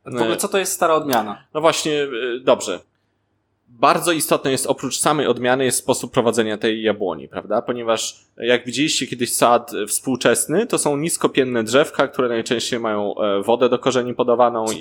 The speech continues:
Speaker 2: i
Speaker 1: jest nisko-, co znaczy
Speaker 2: to są takie nis-,
Speaker 1: niskopienne?
Speaker 2: niziutkie drzewka,
Speaker 1: Aha,
Speaker 2: krzaczki takie
Speaker 1: dobra.
Speaker 2: bardziej, a nie wielkie takie drzewa
Speaker 1: Mhm,
Speaker 2: rozłożyste,
Speaker 1: mhm,
Speaker 2: prawda?
Speaker 1: mhm.
Speaker 2: To jest takie s-, prowadzenie, e,
Speaker 1: Żeby łatwiej było zebrać te jabłka.
Speaker 2: Tak, poza tym te, e, najmłodsze jabłka dają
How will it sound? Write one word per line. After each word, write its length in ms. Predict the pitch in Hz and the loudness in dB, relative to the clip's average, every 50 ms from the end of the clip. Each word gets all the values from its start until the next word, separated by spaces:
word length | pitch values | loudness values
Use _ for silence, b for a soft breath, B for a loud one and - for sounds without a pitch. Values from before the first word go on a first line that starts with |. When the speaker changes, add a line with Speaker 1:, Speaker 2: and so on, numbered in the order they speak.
| 110 | -2
Speaker 2:
i 20 | 107 | -2
Speaker 1:
jest 220 | 104 104 107 110 | 0 0 -2 -2
nisko-, 280 | 123 120 - - - 123 - | -4 -8 -10 -10 -12 -16 -14
co 120 | - - 135 | -12 -12 -10
znaczy 220 | 127 131 123 - | -10 -10 -8 -6
Speaker 2:
to 60 | - | -2
są 140 | 127 143 143 | 0 0 2
takie 200 | 123 - - 160 | 0 0 0 -2
nis-, 60 | 156 | -2
Speaker 1:
niskopienne? 280 | 160 160 - 110 107 143 | 0 -2 -2 -2 -2 -2
Speaker 2:
niziutkie 600 | 147 143 165 147 - - 160 147 139 135 135 135 | -2 -2 -2 -2 0 2 4 4 6 4 4 2
drzewka, 380 | 127 - 117 107 98 - - 92 | 2 2 2 2 2 2 -2 -2
Speaker 1:
Aha, 100 | 87 - | 0 2
Speaker 2:
krzaczki 340 | - 165 123 110 107 131 | 4 4 4 4 2 2
takie 220 | 110 123 - - 127 | 0 0 2 2 4
Speaker 1:
dobra. 140 | - 135 127 | 4 4 2
Speaker 2:
bardziej, 200 | 117 113 131 104 | 2 2 2 2
a 80 | 120 | 2
nie 140 | 131 131 123 | 2 2 2
wielkie 280 | 127 123 117 - 131 117 | 0 0 0 2 0 0
takie 200 | 113 - 120 113 | 0 0 -2 -2
drzewa 160 | 107 113 120 | 2 2 2
Speaker 1:
Mhm, 160 | 110 107 107 | 4 4 2
Speaker 2:
rozłożyste, 460 | 101 98 104 104 104 107 98 - - - | 2 2 -2 -4 -4 -4 -4 -4 -6 -6
Speaker 1:
mhm, 80 | - 143 90 95 | -6 -6 -4 0
Speaker 2:
prawda? 240 | 110 127 160 - - | 0 0 0 0 -6
Speaker 1:
mhm. 200 | 117 135 131 131 | -12 -14 -6 -2
Speaker 2:
To 60 | - | 0
jest 140 | 214 208 208 | 0 2 2
takie 340 | 180 170 - 175 165 160 156 | 0 0 2 2 2 2 2
s-, 160 | 147 139 - - 147 143 131 - | 2 0 0 0 0 0 0 0
prowadzenie, 720 | 151 143 131 127 120 131 131 131 127 127 123 120 120 120 113 117 92 | 0 0 2 2 2 2 0 0 0 -2 -2 -2 -2 -2 -2 -2 -2
e, 40 | 107 | 0
Speaker 1:
Żeby 140 | 110 107 123 | 0 2 4
łatwiej 260 | 156 147 143 151 143 | 2 2 2 0 -6
było 160 | 139 139 139 | -6 -6 -4
zebrać 340 | 123 127 117 110 110 107 - | -2 -2 -2 -2 -4 -10 -10
te 140 | - 123 113 | -10 -10 -8
jabłka. 320 | 110 107 104 123 - - | -8 -10 -12 -10 -4 0
Speaker 2:
Tak, 180 | 226 196 170 - | 0 0 0 0
poza 180 | 175 156 165 | -2 -2 -2
tym 240 | 160 - 165 160 156 | -2 -2 -4 -2 0
te, 100 | - 165 151 147 143 143 | 2 4 6 6 6 4
e, 20 | 139 143 139 135 135 135 131 | 2 0 -2 -4 -4 -4 -4
najmłodsze 440 | 135 135 139 143 143 139 135 - 151 | -4 -4 -4 -2 -2 -2 -2 0 0
jabłka 300 | 131 127 127 - - 131 | 2 2 0 0 -2 0
dają 480 | 120 127 120 123 123 120 120 120 120 | 2 2 2 2 2 0 -2 -4 -6